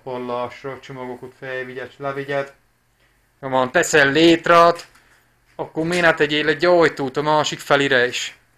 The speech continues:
Nem? Nem logikus? Logikus?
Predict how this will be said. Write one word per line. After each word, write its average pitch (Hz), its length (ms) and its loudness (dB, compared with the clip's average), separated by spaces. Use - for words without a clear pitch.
Nem? 151 400 -4
Nem 135 240 -6
logikus? 147 640 -6
Logikus? 139 760 -8